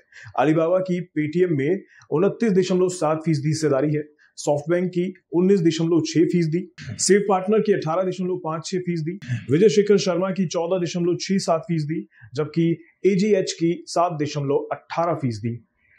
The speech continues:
और Berkshire Hathaway की दो दशमलव सात छह फीसदी और दूसरे निवेशकों की सात दशमलव चार नौ फीसदी हिस्सेदारी है। आज Paytm देश का सबसे बड़ा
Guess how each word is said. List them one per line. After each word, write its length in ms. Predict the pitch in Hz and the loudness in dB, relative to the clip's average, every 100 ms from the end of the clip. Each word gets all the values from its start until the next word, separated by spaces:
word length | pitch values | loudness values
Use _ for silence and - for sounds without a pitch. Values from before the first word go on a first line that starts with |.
| _ - | _ -2
और 180 | 131 | 0
Berkshire 440 | 120 165 170 160 139 | 0 -4 -4 -4 -4
Hathaway 380 | 123 156 190 202 | -4 -4 0 0
की 220 | 113 - _ - | -2 -8 _ -6
दो 220 | 151 208 180 | 2 4 2
दशमलव 320 | 160 147 165 | 0 0 -2
सात 320 | - 175 180 | -2 -4 -2
छह 140 | - | -2
फीसदी 380 | 151 120 101 - - - | -2 -2 -8 -12 -20 -6
और 140 | 143 135 | -2 2
दूसरे 280 | 185 226 | 2 2
निवेशकों 400 | 214 170 165 - | 2 2 0 -2
की 100 | 170 | -4
सात 300 | 185 151 139 | -4 -2 -2
दशमलव 360 | 131 - 131 151 _ - | -2 -4 -6 -6 _ -2
चार 260 | 165 170 | 0 0
नौ 100 | 160 | -2
फीसदी 300 | 151 123 120 | -4 -6 -4
हिस्सेदारी 420 | 147 143 120 104 | -4 -2 -2 -2
है। 120 | 92 - _ _ 113 143 | -4 -12 _ _ -6 0
आज 200 | 160 160 | 0 2
Paytm 440 | 160 156 175 185 127 | 2 2 2 -2 0
देश 200 | 147 151 | 0 0
का 120 | 147 | -4
सबसे 380 | - 208 - 165 | -2 -6 -2 0
बड़ा 200 | 123 | 2